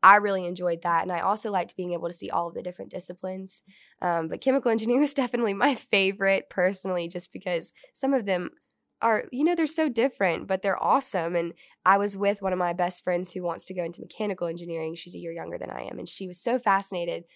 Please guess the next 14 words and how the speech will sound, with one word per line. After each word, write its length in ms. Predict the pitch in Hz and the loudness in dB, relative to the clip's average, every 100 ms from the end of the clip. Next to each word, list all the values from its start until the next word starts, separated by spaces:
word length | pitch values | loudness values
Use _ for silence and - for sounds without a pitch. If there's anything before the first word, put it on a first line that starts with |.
| _ - | _ -10
by 140 | - 170 | -6 -4
all 120 | 160 | -6
the 80 | 180 | -10
physics 600 | - 285 277 269 - - | -4 -4 -2 -4 -4 -6
and 100 | 190 | -8
the 60 | 170 | -6
building 300 | 180 175 - | -8 -8 -10
the 80 | |
cars. 420 | - - 240 247 240 | -12 -6 -4 -2 -4
And 60 | |
I 60 | 202 | -6
was 100 | 185 | -6
like, 200 | 180 170 - | -10 -12 -18
"I 480 | 208 220 233 240 | -18 -16 -18 -20